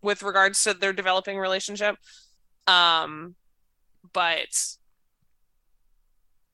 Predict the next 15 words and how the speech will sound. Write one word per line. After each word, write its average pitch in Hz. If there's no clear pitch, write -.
<sighs> -
I -
just -
don't, -
I 160
don't 165
know. 165
I 180
don't, 180
I -
don't 190
feel 226
great 208
about 151
it, 175